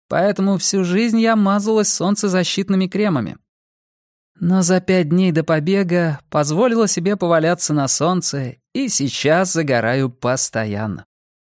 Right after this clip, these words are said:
«Коричневая, как шоколадка!» — восклицает старая администраторша Дороти. «Вы коричневая, как шоколадка, детка!» —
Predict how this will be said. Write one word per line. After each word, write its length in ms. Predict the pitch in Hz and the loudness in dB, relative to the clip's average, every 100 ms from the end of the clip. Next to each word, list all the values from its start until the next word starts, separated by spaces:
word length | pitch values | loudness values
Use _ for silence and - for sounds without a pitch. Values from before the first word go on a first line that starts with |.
| _ _ _ | _ _ _
«Коричневая, 960 | - 185 185 165 190 - 214 208 214 226 | -4 0 2 2 0 -2 0 0 0 0
как 220 | 226 220 | -2 -2
шоколадка!» — 1000 | - 233 233 247 180 196 - - 262 135 - - - - | -2 -2 0 2 2 0 -2 -2 0 0 -4 -20 -14 -2
восклицает 680 | 170 - 160 160 165 160 - | -2 0 0 0 2 2 2
старая 320 | - 147 143 | 2 2 2
администраторша 800 | 135 143 139 139 131 143 - 139 | 2 0 0 0 0 0 -2 -2
Дороти. 560 | 127 131 113 - 78 - _ _ _ _ _ _ _ | 0 0 0 -4 -12 -14 _ _ _ _ _ _ _
«Вы 480 | 143 185 233 254 262 | -2 2 4 4 2
коричневая, 960 | - 240 254 285 285 - - 254 240 | 2 2 4 2 0 -2 0 0 0
как 220 | 226 247 - | 0 -4 -4
шоколадка, 840 | - 247 254 247 294 254 - - | -8 -4 0 4 4 2 -4 -14
детка!» — 500 | - 233 294 - | -4 0 0 -2